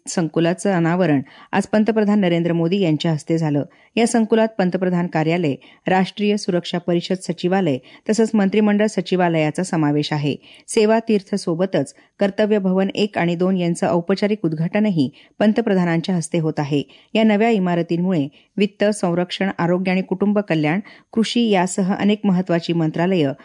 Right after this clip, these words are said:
प्रशस्त आणि आधुनिक सुविधांनी सुसज्ज अशा जागेतून कामकाज करणार आहेत. सेवातीर्थ म्हणजे कर्तव्य, करुणा आणि राष्ट्र प्रथम यासाठी आमच्या कटिबद्धतेचं प्रतीक असल्याचं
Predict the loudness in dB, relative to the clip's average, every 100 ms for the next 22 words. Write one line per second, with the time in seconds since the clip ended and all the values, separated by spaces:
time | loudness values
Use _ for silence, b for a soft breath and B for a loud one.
0 | B -2 0 0 -2 -2 0 0 0 -2
1 | 0 0 0 0 0 0 -2 -2 -4 -4
2 | -2 0 0 -2 -2 -2 -2 0 0 -2
3 | b _ -2 -2 -2 -6 -2 -2 -2 -2
4 | -2 -2 -4 -6 b b b b 0 2
5 | 2 2 -2 0 0 0 -2 -2 -4 -2
6 | -2 -2 -2 -2 -2 0 -2 -2 -2 -2
7 | -2 -4 -2 -4 -2 -2 -2 B B -2
8 | 0 -2 -4 -2 -2 -2 -2 -2 -2 -2
9 | -2 -2 -2 -2 -2 -6 -4 -4 -4 -4
10 | -6 -4